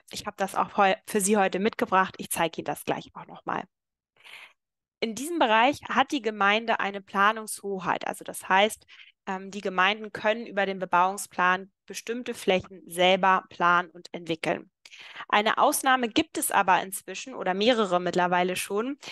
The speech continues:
die sogenannten privilegierten Flächen für Solarparks. Diese privilegierten Flächen sind im Baugesetzbuch festgelegt und, ähm, diese sind dann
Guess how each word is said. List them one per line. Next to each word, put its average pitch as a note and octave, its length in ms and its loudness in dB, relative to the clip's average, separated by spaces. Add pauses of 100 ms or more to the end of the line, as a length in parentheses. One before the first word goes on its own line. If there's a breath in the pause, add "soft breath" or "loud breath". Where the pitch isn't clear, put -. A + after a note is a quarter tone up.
(220 loud breath)
die G#3+ 80 -2
sogenannten A3 580 0
privilegierten G3+ 800 2
Flächen E3+ 420 -2
für - 180 -14
Solarparks. E3+ 920 2 (420 loud breath)
Diese A3+ 200 -4
privilegierten A#3 720 0
Flächen A#3 420 0
sind G3+ 200 -8
im F3 80 -14
Baugesetzbuch G3 760 0
festgelegt C#4+ 840 0 (340 soft breath)
und, A3+ 440 -6
ähm, G#3 300 -2
diese C4 500 4 (280 loud breath)
sind A#3+ 360 -2
dann A3+ 340 2